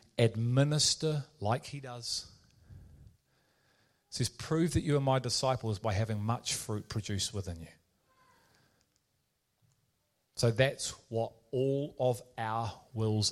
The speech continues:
are, his will for us. Period. And out of that, you'll discover works.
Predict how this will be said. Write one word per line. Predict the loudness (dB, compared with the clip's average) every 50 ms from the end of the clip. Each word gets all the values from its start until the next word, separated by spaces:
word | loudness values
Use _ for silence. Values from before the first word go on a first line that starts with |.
| -2 -2
are, | -2 -2 0 0 -2
his | -4 -4 -4 -4 -4 -4 -4
will | -4 -4 -4
for | -4 -6 -6 -4 -4
us. | -4 -4 -6 -6 -6 -6 -8 -10 -14 _ _ _ _ _ _ _ _ _ _ _ _ _ _ _
Period. | -10 -6 -4 -4 -4 -4 -4 -8 -10 -16 _ _ _ _ _ _ _ _ _ _ _ _ _ _ _ _ _ _ _ _ -12
And | -10 -10 -4 2 6
out | 6 8
of | 8 6
that, | 6 4 2 2 -2 -6 -6 -4
you'll | -2 -2 -2
discover | 0 0 0 0 0 -2 -2 -2 -4
works. | -4 -4 -2 -4 -4 -6 -8 -10 -10 -10 -10